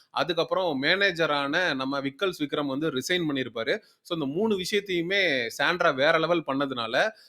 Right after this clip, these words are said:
நாமினேஷன் ஃப்ரீ பாஸை பெற்றது மட்டுமல்லாம, ஆடியன்ஸுக்கு மத்தியிலையும் மிகப்பெரிய ஒரு தாக்கத்தை ஏற்படுத்தி இருக்கிறாங்க. So,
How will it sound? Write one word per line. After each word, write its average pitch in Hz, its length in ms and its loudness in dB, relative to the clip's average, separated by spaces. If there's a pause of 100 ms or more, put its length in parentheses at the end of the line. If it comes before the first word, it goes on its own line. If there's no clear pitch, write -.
(220)
நாமினேஷன் 202 680 2
ஃப்ரீ 202 160 -2
பாஸை 170 440 4
பெற்றது 139 560 -2
மட்டுமல்லாம, 143 680 -2 (280)
ஆடியன்ஸுக்கு 190 720 0
மத்தியிலையும் 156 420 0
மிகப்பெரிய 160 840 0
ஒரு 127 340 0
தாக்கத்தை 147 460 0
ஏற்படுத்தி 131 380 -2
இருக்கிறாங்க. 107 460 -4 (300)
So, 180 160 -2